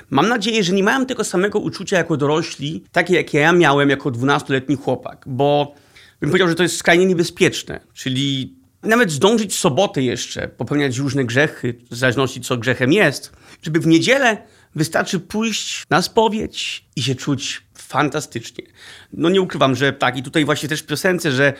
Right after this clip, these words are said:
z raju do domu i tajskie palmy za to same, nie, to, to było wcześniej, że po prostu wybaczysz mi, czyli będzie nam dobrze, zobaczysz, kochanie, będzie nam dobrze i wybaczysz mi.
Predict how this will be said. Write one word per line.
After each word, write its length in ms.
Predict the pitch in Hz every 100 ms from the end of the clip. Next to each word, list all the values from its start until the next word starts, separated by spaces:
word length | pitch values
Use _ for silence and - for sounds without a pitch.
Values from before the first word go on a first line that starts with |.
| -
z 120 | 127
raju 200 | 156 160
do 80 | 143
domu 280 | 139 160 147
i 220 | 127 127
tajskie 420 | - 143 139 147
palmy 200 | 139 139
za 120 | 120
to 220 | 143 131
same, 240 | - 104 98 - - - -
nie, 180 | 143
to, 80 | - -
to 100 | 143
było 300 | 135 151 - - - -
wcześniej, 500 | - - 180 - 127
że 180 | 120 143 - - _ _ _
po 80 | 139
prostu 260 | 170 185
wybaczysz 540 | 165 170 226 220 120 -
mi, 240 | 85 - -
czyli 420 | - - 135 143
będzie 260 | - 151 156
nam 140 | 165
dobrze, 360 | 160 180 131 120
zobaczysz, 360 | 123 139 131 -
kochanie, 440 | 110 117 110 107 -
będzie 180 | 147 127
nam 160 | 135
dobrze 500 | 127 135 131 180 220 214 - - - -
i 80 | 151
wybaczysz 580 | 151 - 120 - 117 -
mi. 260 | - 65